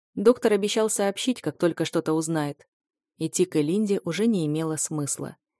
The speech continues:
и Харт отложил остальное на завтра.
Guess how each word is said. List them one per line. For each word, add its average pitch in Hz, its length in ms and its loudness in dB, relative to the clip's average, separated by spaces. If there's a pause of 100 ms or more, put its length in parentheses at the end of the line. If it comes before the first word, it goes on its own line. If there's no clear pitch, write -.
(100)
и 180 100 -6
Харт 233 320 -2
отложил 175 420 0
остальное 165 480 0
на 202 160 0
завтра. - 540 -6